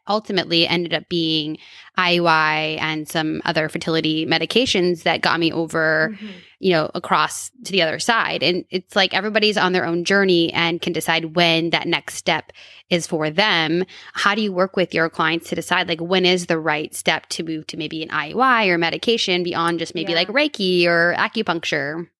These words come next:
Speaker 2: So again, it, everybody's different, and it depends on where they're at in the journey. Some people, you know, get up to their third or fourth I U I and they've hit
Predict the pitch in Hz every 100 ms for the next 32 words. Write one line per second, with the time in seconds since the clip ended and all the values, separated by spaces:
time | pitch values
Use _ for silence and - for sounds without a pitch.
0 | - - 269 254 240 226 247 233 220 233
1 | 240 247 240 240 240 226 220 196 190 196
2 | 196 214 214 226 220 226 226 208 202 202
3 | 202 185 208 208 202 202 190 202 196 202
4 | 180 190 - 220 220 226 220 214 202 202
5 | - 202 190 190 - _ - 202 202 202
6 | - - - 208 202 196 196 - - _
7 | - 214 208 202 208 202 196 - 202 202
8 | 202 196 196 196 190 180 - 208 -